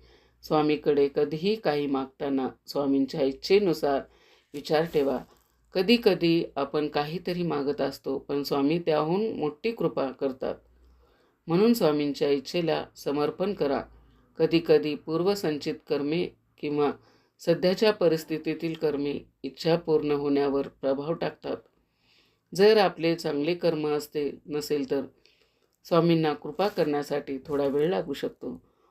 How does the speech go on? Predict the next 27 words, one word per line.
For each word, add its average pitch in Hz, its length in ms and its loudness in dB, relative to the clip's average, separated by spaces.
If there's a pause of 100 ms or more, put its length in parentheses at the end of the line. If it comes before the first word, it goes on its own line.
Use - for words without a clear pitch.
(140)
म्हणून 185 280 4
सत्कर्म 175 560 0
करा, 135 300 -4 (200)
इतरांना 139 500 -2
मदत 139 440 2
करा 143 200 -2 (460)
आणि 196 260 2
आपली 147 300 0
वागणूक 143 400 0
चांगली 143 380 -2
ठेवा. 147 320 -2 (540)
सत्कर्मामुळे 196 840 4
स्वामींची 156 500 0
कृपा 147 360 -2
वे-, 135 180 -2 (120)
अधिक 185 340 -2
वेगाने 139 380 2
होते. 135 440 -6 (600)
कधीकधी 165 520 4
आपली 160 320 0
सेवा, 147 400 0 (100)
उपासना 143 600 -2 (540)
हे 202 120 6
आपले 170 300 2
पूर्वीचे 147 560 -2
दोष 170 260 -2
घालवण्यासाठी 139 880 -2